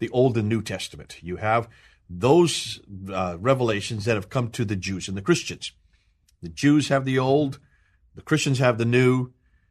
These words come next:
Now you have another group that are not neither Jew nor Christian. They are anti-Trinitarian. They would still call themselves Christian, but they are from the ti-, line of Ishmael, not from the line of Isaac. So they're from the, they're in the Nabatean area. They're all in Syria,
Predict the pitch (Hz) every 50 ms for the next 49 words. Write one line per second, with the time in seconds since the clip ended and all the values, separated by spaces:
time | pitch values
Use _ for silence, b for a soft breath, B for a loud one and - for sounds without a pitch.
0 | _ _ - 82 87 107 120 143 156 170 160 143 151 147 139 139 139 156 160 156
1 | 143 123 107 120 135 135 135 - - 101 98 123 120 113 107 107 107 120 135 156
2 | - - 113 120 135 147 143 135 123 117 104 127 147 151 139 127 127 143 180 180
3 | 180 - 143 127 - - - 156 151 143 117 104 120 135 135 131 127 - 131 143
4 | 143 - 139 127 - - 156 139 117 - - 175 190 156 120 120 131 127 131 135
5 | 131 127 - - 123 113 - - 165 220 247 196 123 - - 110 101 - - 117
6 | 104 - 151 139 B B B B B - 139 139 - 156 170 175 165 160 160 156
7 | 156 b b b b b b b b b - - 156 147 147 143 135 131 131 _
8 | _ _ _ _ _ - 120 - - 135 123 92 - 107 107 104 110 107 107 98
9 | 101 - 156 143 - - 92 82 67 - - 73 92 104 - - - - 131 120
10 | 127 120 107 107 110 117 120 143 143 127 101 92 87 - - - - - - 123
11 | 120 117 117 110 101 113 120 123 117 - 117 107 110 - 101 92 113 127 143 139
12 | 131 131 127 131 139 139 139 127 - - - 165 135 107 98 98 - 101 92 90
13 | 80 73 71 69 67 65 73 87 92 95 107 123 127 135 139 139 135 123 - -
14 | - - 180 175 131 98 82 76 73